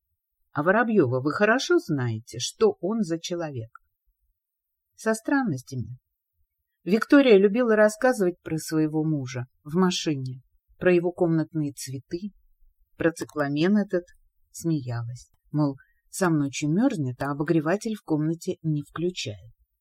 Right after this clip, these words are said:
Из-за цветка. Не придурок. Я Викторию прекрасно понимал. Сам не могу терпеть таких мужиков.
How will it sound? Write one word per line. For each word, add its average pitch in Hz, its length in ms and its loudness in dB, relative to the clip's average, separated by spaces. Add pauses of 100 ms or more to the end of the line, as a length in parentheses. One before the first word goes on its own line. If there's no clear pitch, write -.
(160)
Из-за 170 320 -2
цветка. 175 540 -8 (840)
Не 160 160 0
придурок. 175 520 0 (360)
Я 180 340 2 (120)
Викторию 165 520 -2
прекрасно 139 560 -8
понимал. 123 520 -8 (640)
Сам 131 340 -4
не 123 100 -4
могу 160 300 -2
терпеть 156 480 -4
таких 143 380 -6
мужиков. 139 480 -8